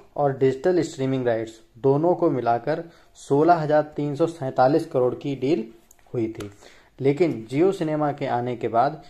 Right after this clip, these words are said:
Jio ने सिर्फ डिजिटल स्ट्रीमिंग राइट्स को ही तेईस हजार सात सौ अट्ठावन करोड़ में खरीदा। अब इससे क्या हुआ कि डिज्नी प्लस हॉटस्टार को भी तेईस हजार पाँच सौ सत्तावन करोड़ रुपए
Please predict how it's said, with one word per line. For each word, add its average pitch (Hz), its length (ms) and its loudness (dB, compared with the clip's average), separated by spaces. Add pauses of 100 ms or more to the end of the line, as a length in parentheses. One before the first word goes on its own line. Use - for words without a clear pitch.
(240)
Jio 147 360 2
ने 160 160 0
सिर्फ 170 340 0 (120)
डिजिटल 143 540 2 (100)
स्ट्रीमिंग 147 440 -4
राइट्स 135 340 0
को 131 120 -2
ही 147 140 0
तेईस 151 280 0
हजार 135 200 0
सात 127 240 -6
सौ - 160 -4
अट्ठावन 139 500 -2
करोड़ 117 260 -2
में 143 160 -6
खरीदा। 104 380 -8 (540)
अब - 160 4
इससे 165 260 0
क्या 175 160 2
हुआ 170 200 2 (360)
कि 170 100 6
डिज्नी 143 360 2
प्लस 170 260 0
हॉटस्टार 139 500 2
को 139 180 -2
भी 139 180 0 (500)
तेईस 156 220 4
हजार 143 260 2 (220)
पाँच 139 240 2
सौ 180 100 -2
सत्तावन 139 640 2
करोड़ 127 220 0
रुपए 120 260 -2